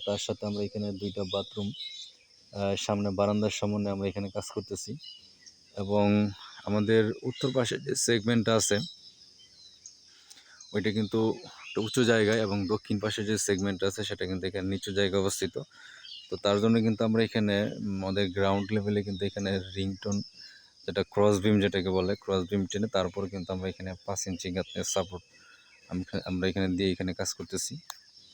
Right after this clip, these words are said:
তো অবশ্যই আপনারা এই বিষয়গুলো খেয়াল রাখবেন এবং আপনারা আমাদের, আপনাদের প্রতিটা কাজে আপনাদের সাইট ইঞ্জিনিয়ারের পরামর্শ নিয়ে আপনারা এখানে কাজ করবেন।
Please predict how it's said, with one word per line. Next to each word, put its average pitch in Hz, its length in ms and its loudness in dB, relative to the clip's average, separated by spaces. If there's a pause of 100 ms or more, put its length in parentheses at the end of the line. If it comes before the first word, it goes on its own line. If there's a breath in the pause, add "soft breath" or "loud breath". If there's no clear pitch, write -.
(2250)
তো 95 60 2
অবশ্যই 104 320 2
আপনারা 110 400 2
এই 104 120 -2
বিষয়গুলো 101 420 0
খেয়াল 95 280 -4
রাখবেন 98 380 0
এবং 95 340 -12
আপনারা 101 500 0
আমাদের, 98 240 -6
আপনাদের 104 300 -4
প্রতিটা 120 400 -2
কাজে 110 340 2
আপনাদের 101 340 -2
সাইট 101 220 -2
ইঞ্জিনিয়ারের 98 400 0
পরামর্শ 101 440 0
নিয়ে 95 120 -2
আপনারা 95 200 -4
এখানে 92 180 -6
কাজ - 160 -6
করবেন। 98 340 0